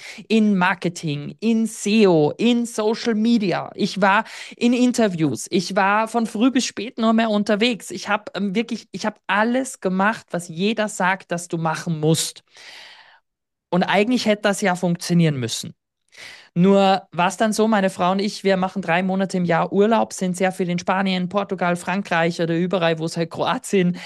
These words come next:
äh, überall, wo es das Meer gibt, unterwegs und liegen dort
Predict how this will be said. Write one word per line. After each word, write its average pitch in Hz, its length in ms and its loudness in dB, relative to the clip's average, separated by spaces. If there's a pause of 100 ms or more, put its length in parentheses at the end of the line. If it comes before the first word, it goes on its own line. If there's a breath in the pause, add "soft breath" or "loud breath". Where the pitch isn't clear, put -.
(120)
äh, 175 140 2
überall, 190 380 4
wo 175 60 4
es 175 100 0
das 175 140 -4
Meer 180 300 2
gibt, - 300 0
unterwegs 185 640 2 (320 loud breath)
und 196 540 4 (160)
liegen 220 340 2
dort 190 380 2